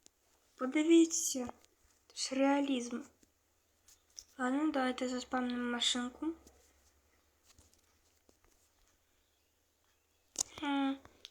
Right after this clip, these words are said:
Тобто мотик. Ось наш мотик.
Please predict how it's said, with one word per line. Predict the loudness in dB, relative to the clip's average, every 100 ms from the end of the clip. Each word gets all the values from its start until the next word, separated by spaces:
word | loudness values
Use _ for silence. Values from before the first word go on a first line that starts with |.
| -20 -20
Тобто | -20 -4 0
мотик. | 2 0 -4 -10 -14 -6 4 6
Ось | 8 8
наш | 6 6 4 4 4
мотик. | 4 2 0